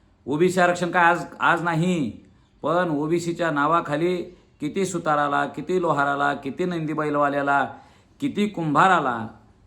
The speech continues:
तुम्ही जिल्हा परिषदेचा अध्यक्ष केलाय, तुम्ही पंचायत समितीचा सभापती केलाय, तुम्ही गावचा सरपंच, किती आरक्षणाच्या मध्ये केलेले आहात ह्या स-,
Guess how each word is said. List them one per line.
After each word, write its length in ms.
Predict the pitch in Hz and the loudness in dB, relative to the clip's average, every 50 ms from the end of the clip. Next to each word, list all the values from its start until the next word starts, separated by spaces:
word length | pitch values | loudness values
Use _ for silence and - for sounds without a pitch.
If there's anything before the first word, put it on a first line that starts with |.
| _ _ _ | _ _ _
तुम्ही 400 | - 135 147 165 175 180 180 165 | -4 -2 -2 0 -2 -2 -4 -2
जिल्हा 260 | 131 127 123 139 160 180 | -2 0 2 4 4 4
परिषदेचा 520 | 180 180 165 160 160 160 156 156 151 147 | 4 2 0 0 -2 -2 0 0 0 0
अध्यक्ष 280 | 135 120 135 135 135 - | 0 0 -2 -4 -4 -6
केलाय, 420 | - 127 110 107 104 101 98 98 107 - - - _ _ _ _ _ - | -6 -4 -2 -2 -2 -4 -6 -10 -14 -18 -20 -20 _ _ _ _ _ -8
तुम्ही 180 | 139 147 170 175 | -4 -4 -4 -4
पंचायत 380 | 160 160 156 143 156 180 180 | -4 -4 -4 0 2 2 2
समितीचा 600 | 175 170 165 165 165 - 160 160 160 165 160 156 | 2 0 -2 -4 -2 -4 -4 -4 0 0 0 0
सभापती 560 | 139 - 117 143 165 180 175 165 165 160 151 | 0 0 2 4 4 4 4 0 -4 -6 -8
केलाय, 380 | 123 107 123 110 104 101 98 98 104 - - - - _ _ - | -6 -6 -4 -4 -4 -6 -6 -10 -16 -20 -20 -20 -20 _ _ -8
तुम्ही 220 | 147 156 170 175 | -6 -4 -4 -2
गावचा 340 | 160 160 156 151 151 170 160 | 0 2 0 2 2 0 -2
सरपंच, 480 | 156 - 143 131 113 - 180 175 165 170 | 0 -2 -2 -2 2 2 2 2 0 -4
किती 300 | - 147 - 208 220 220 | -6 -4 0 2 4 4
आरक्षणाच्या 580 | 214 202 196 196 202 - 190 190 185 185 185 | 6 6 4 2 0 0 0 0 0 0 -2
मध्ये 220 | 175 180 170 170 165 | -2 0 -2 -4 -4
केलेले 300 | 160 160 147 151 147 147 | -4 -4 -4 -2 0 0
आहात 260 | 143 131 131 143 151 135 | 2 4 4 2 2 0
ह्या 240 | 117 113 135 160 165 | 0 2 2 2 2
स-, 140 | 165 - | 0 -4